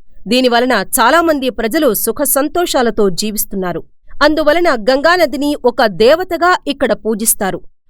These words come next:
అలాగే ఈ నది అనేక ప్రాంతాల నుండి పారుతుంది కాబట్టి అనేక ప్రాంతాల మట్టిని తనలో కలుపుకుంటుంది. అందుకే ఎంతో గొప్పతనం కలిగిన స్వచ్ఛమైన గంగా నీటిని తీసుకురమ్మన్నారు.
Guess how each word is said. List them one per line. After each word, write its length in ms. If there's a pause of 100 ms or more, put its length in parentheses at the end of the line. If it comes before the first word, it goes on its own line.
(100)
అలాగే 520
ఈ 160
నది 380 (100)
అనేక 340
ప్రాంతాల 540
నుండి 260
పారుతుంది 560
కాబట్టి 600 (320)
అనేక 380
ప్రాంతాల 640
మట్టిని 560
తనలో 420
కలుపుకుంటుంది. 800 (420)
అందుకే 420 (240)
ఎంతో 480 (140)
గొప్పతనం 500
కలిగిన 460
స్వచ్ఛమైన 800
గంగా 420
నీటిని 480
తీసుకురమ్మన్నారు. 920